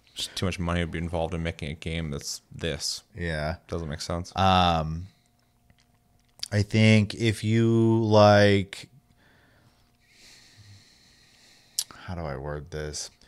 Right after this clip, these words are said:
Speaker 2: You know, games where you, you're kinda going through and, and doing, like, quirky,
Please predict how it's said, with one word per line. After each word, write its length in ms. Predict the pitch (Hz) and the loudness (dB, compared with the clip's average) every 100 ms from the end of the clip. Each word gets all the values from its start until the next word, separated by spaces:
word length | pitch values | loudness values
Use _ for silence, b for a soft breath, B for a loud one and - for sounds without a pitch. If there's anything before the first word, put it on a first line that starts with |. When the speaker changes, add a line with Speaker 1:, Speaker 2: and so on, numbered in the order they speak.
| b b b b b _ _ _ - | b b b b b _ _ _ -6
Speaker 2:
You 100 | 156 | -6
know, 60 | |
games 360 | 147 180 170 160 | 0 2 2 4
where 360 | 151 151 147 143 | 6 6 6 4
you, 460 | 123 123 123 123 - - _ _ _ - | 0 0 2 0 -6 -20 _ _ _ -10
you're 640 | 117 113 110 107 101 101 | -4 0 4 6 6 2
kinda 220 | - 117 | 2 0
going 200 | 110 107 | 2 2
through 400 | 101 107 104 101 | 2 2 2 2
and, 240 | 95 92 - | 2 0 -4
and 200 | 92 90 | -4 -2
doing, 440 | 95 95 92 90 | 0 2 0 -2
like, 380 | 87 85 - - | -2 -4 -8 -16
quirky, 680 | - 107 98 98 92 90 87 | -8 -4 -2 -2 0 0 -2